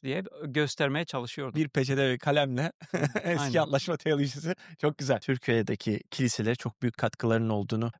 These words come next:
Speaker 2: ben seninle tanışmadan önce adını herhalde bir yüz defa duymuşumdur. Yazdığın kitaplardan dolayı ve biraz önce de değindin o konuya aslında. Burada bir tek bir hikaye var, bir yazdığında bir kitap var bunun hakkında. Ee,
Speaker 1: Vaat
Speaker 2: Vaat.
Speaker 1: adlı bir kitap.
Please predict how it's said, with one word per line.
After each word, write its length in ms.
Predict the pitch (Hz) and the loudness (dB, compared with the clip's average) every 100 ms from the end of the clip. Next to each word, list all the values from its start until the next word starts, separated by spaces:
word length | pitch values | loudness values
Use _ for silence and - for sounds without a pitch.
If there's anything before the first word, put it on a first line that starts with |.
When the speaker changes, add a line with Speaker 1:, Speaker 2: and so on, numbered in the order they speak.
| - | 0
Speaker 2:
ben 120 | 135 | 0
seninle 240 | - 151 | 0 -2
tanışmadan 480 | 135 147 151 131 110 | 0 -2 -2 -2 -2
önce 340 | 107 139 185 180 | 0 2 0 0
adını 400 | - 123 127 156 - | 0 2 0 -2 -4
herhalde 360 | - - 117 135 | -2 0 2 2
bir 60 | |
yüz 200 | 139 123 | 0 2
defa 320 | 120 - 143 143 | 0 2 0 2
duymuşumdur. 640 | 127 135 - 117 113 147 - | 0 0 -2 -2 0 0 2
Yazdığın 400 | 131 123 123 123 | 2 2 0 -2
kitaplardan 720 | - 131 - 120 120 127 117 | 0 -2 2 0 2 0 0
dolayı 240 | 110 127 | -2 0
ve 160 | 120 107 | 0 0
biraz 240 | 143 131 | 0 0
önce 140 | 127 139 | 2 2
de 160 | 127 | 4
değindin 300 | 117 120 123 | 2 2 2
o 100 | 110 | 0
konuya 320 | - 92 92 | -2 -4 -4
aslında. 400 | 87 - 90 87 - _ | -4 -6 -8 -10 -14 _
Burada 160 | 113 107 | 0 0
bir 40 | |
tek 300 | - 147 - | 0 -2 0
bir 80 | 101 | -4
hikaye 500 | - 98 - 92 87 | -4 -6 -4 -2 0
var, 160 | 110 151 - - | 0 0 -4 0
bir 240 | 113 - | 2 2
yazdığında 500 | 135 113 107 113 156 | 2 2 2 -2 -2
bir 40 | 151 | -2
kitap 340 | - 156 - | 0 -2 0
var 140 | 90 82 | -4 -2
bunun 160 | 101 | -6
hakkında. 540 | 92 - - 95 123 160 | -6 -6 -8 -4 -4 -4
Ee, 180 | - 107 | -2 2
Speaker 1:
Vaat 320 | 113 110 117 123 | 4 2 2 0
Speaker 2:
Vaat. 200 | 101 104 | 0 -2
Speaker 1:
adlı 200 | 101 110 | -2 -4
bir 80 | |
kitap. 340 | - 139 110 | -8 -12 -12